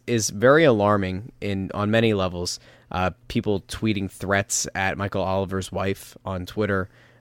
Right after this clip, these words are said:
uh, going after her on social media. It's, it, it just, it strikes, it, what, what's the word I wanna look for? Like, it, it reeks of,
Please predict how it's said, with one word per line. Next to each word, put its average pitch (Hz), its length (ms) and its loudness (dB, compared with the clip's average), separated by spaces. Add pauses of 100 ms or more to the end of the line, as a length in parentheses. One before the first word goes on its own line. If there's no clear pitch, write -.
(120)
uh, 92 200 -6
going 95 320 -2
after 92 280 -4
her 95 100 -4
on 92 80 -4
social 98 320 -4
media. 87 580 -4
It's, - 400 -8 (540)
it, - 160 0 (180)
it - 300 -4
just, - 420 -2 (120)
it 117 180 -2
strikes, - 540 0 (400)
it, 123 200 0 (560)
what, - 360 -6
what's 135 240 -6
the 113 60 -4
word 110 120 4
I 107 60 4
wanna 104 160 2
look 101 120 -4
for? 98 140 -4
Like, 110 160 2
it, 131 240 4
it 127 180 2
reeks 131 520 2
of, 104 560 0